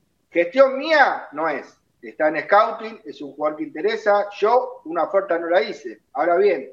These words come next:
en Uruguay dicen que, eh, tendría la salida acordada de Liverpool y que jugaría en San Lorenzo. Bueno, puede haber un grupo inversor que le compró el pase al jugador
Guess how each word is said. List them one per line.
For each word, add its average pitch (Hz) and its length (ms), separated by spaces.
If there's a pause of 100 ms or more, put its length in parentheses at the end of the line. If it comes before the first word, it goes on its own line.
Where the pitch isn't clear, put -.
(400)
en 156 140
Uruguay 214 440
dicen 233 500
que, 247 440 (440)
eh, 139 280 (220)
tendría 185 340
la 180 120
salida 190 340
acordada 196 360
de 185 80
Liverpool 196 440
y - 40
que 147 120
jugaría 165 360
en 165 100
San 160 160
Lorenzo. 202 420
Bueno, 180 300
puede 180 180
haber 180 180
un 175 80
grupo 190 240
inversor 170 460
que 170 80
le 151 100
compró 143 280
el 160 60
pase 165 240
al 151 60
jugador 190 480